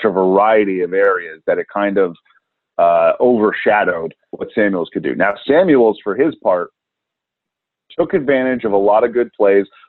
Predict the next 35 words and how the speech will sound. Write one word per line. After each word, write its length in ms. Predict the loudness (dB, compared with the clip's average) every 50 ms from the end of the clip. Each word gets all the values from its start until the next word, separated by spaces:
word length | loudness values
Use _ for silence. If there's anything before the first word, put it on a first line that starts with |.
| _ -14
was 120 | -14 -8 -4 -2
finding 300 | 0 0 0 0 0 -2
his 100 | 0 2
way 200 | 2 2 2 2
inside 400 | 0 0 0 2 2 2 0 -2
the 60 | -6
paint, 320 | -6 -4 -6 -6 -6 -8 -14 _ _ _ _ _ _ -6
was 140 | -4 -4 -4 -6 -8 -2
dunking 540 | 0 0 0 0 -2 0 0 2 2 2 2
as 160 | 0 0 0 0
if 100 | -2 -2
he 80 | 0 -2
was 100 | -2 0
trying 160 | -2 -4 -4
to 120 | -4 -6 _ -8
rip 300 | -4 -2 0 0 -2 -4 -2
the 80 | -2 -2 -2 0
rim 320 | -2 0 0 0 0 0
off 180 | 0 -2 -2 -4 -6
the 60 | -8
backboard 640 | -4 -2 -2 -2 -2 -4 _ -4 -2 -2 -2 -4 -4
or 160 | -4 -2 0
that 140 | 2 2 2
it 100 | 0 0 2
owned 320 | 2 4 4 4 2 2
his 160 | 0 -2 -2 -4
mo-, 180 | -4 -4 -4 -2
owned 260 | -2 -2 -2 -2 0 -2
him 300 | -2 -2 -4 -8 -10 -12 _ _
money 420 | -10 -6 -2 0 0 0 0 -4 -4
or 100 | -6 -8
something 520 | -6 -4 -4 -4 -4 -6 _ -4 -4 -2 0
to 80 | 2
that 140 | 2 2 2
extent, 400 | 0 -4 _ -2 -2 -2 -2 -4